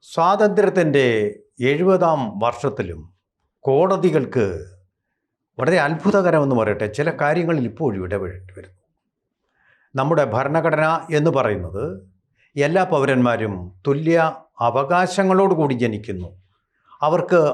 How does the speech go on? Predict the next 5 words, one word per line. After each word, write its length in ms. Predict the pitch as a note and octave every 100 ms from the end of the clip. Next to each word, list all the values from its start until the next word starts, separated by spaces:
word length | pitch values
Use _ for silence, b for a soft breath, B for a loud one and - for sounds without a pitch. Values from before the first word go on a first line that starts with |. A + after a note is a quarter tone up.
| A#2
അന്തസ്സായിട്ടുള്ള 760 | C3 D3 F3+ F3 D#3+ D#3+ D#3+ D3+ B2+
ജീവിതത്തിന് 600 | A#2+ C3 D#3 C#3+ C#3 A2+ F#2 - _ _ _ _ _ _
അവകാശമുണ്ട് 920 | B2+ D3+ E3+ E3 - D3 C3 C#3 D#3+ G3+ - C#3+
എന്നുള്ള 260 | C3+ A2+ A2
ഉറപ്പുവരുത്തുന്നതാണ്. 880 | G#2+ G#2+ A#2 G2+ G#2+ F#2 F2 E2